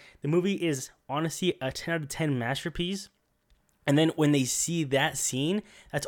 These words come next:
all they talk about ever, and that's the problem with, like, you know,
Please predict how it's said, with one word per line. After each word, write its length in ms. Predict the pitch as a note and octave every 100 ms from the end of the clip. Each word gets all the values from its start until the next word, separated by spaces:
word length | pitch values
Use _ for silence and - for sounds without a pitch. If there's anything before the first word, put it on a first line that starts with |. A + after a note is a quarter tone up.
| -
all 280 | D#3+ E3 F#3
they 100 | E3
talk 300 | - D#3 D3+
about 260 | C3+ A#2+ -
ever, 480 | C#3+ D3+ B2+ G#2+ A2+ _ _ -
and 180 | C3+
that's 200 | C3+ D3
the 100 | -
problem 580 | A2+ - C3+ B2+ B2 A#2 A#2
with, 240 | A#2+ -
like, 180 | A#2 A2+ -
you 120 | C#3
know, 180 | B2+